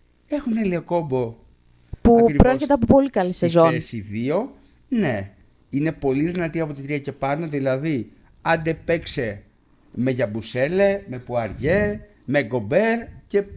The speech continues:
Speaker 1: παίξε ξύλο με αυτή την ομάδα.
Speaker 2: Ναι.
Speaker 1: Να δω ποιος θα βγει νικητής.
Speaker 2: Ε, ο Μουσταφά Φαλ,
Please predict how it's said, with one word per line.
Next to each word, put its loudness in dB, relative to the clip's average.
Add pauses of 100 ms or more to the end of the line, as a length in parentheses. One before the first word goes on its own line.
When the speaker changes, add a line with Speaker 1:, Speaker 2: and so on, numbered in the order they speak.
(120)
Speaker 1:
παίξε -4
ξύλο -4
με -2
αυτή -8
την -8
ομάδα. -4
Speaker 2:
Ναι. 6 (260)
Speaker 1:
Να 2
δω 0
ποιος -6
θα -6
βγει -4
νικητής. -6
Speaker 2:
Ε, 8
ο 8
Μουσταφά 4
Φαλ, 2